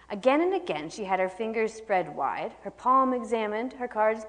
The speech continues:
plucked from velvet-edged decks and spread across the fuzz of a family friend's living room carpet. Thumbs were pressed to the mystical, invisible third eye that was said to lie between everyone's eyebrows.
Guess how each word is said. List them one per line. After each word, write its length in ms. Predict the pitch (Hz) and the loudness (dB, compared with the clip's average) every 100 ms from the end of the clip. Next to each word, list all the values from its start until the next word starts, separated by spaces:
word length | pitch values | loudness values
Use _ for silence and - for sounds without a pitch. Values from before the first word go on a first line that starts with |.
| - | -6
plucked 320 | 302 302 - | -6 -6 -10
from 260 | - 233 214 | -10 -8 -2
velvet-edged 800 | 185 226 269 - 170 156 - - | 2 4 2 -2 -4 -4 -12 -8
decks 360 | 185 233 - 185 | -6 -6 -10 -12
and 140 | 165 | -12
spread 320 | - - 175 | -12 -8 -8
across 360 | 151 - 156 - | -6 -4 -4 -4
the 120 | 160 | -12
fuzz 320 | - 160 170 | -4 -2 -2
of 120 | 175 | -6
a 40 | 143 | -12
family 400 | - 156 151 147 | -10 -8 -6 -8
friend's 440 | 151 151 151 151 | -10 -12 -12 -14
living 280 | 165 156 151 | -12 -10 -10
room 200 | 151 147 | -12 -14
carpet. 420 | - 139 156 - - - _ _ _ _ _ _ _ | -10 -8 -6 -8 -8 -20 _ _ _ _ _ _ _
Thumbs 440 | 165 147 156 160 156 | -8 -6 -6 -8 -10
were 80 | |
pressed 500 | 151 - 175 - - - | -12 -8 -10 -10 -20 -14
to 80 | |
the 60 | 208 | -8
mystical, 560 | 233 262 - - 151 151 | -8 -8 -12 -12 -10 -8
invisible 480 | 160 185 175 165 | -6 -6 -6 -8
third 320 | 165 202 240 214 | -6 -4 -2 0
eye 300 | 147 151 151 | 0 -2 -4
that 160 | 156 | -6
was 140 | 180 165 | -8 -6
said 260 | 190 180 | -6 -6
to 80 | 175 | -4
lie 260 | 165 165 151 | 0 0 0
between 320 | 147 151 147 | -6 -12 -12
everyone's 440 | 185 151 135 147 | -10 -10 -12 -12
eyebrows. 680 | 143 131 139 139 123 117 - | -10 -10 -10 -10 -10 -14 -20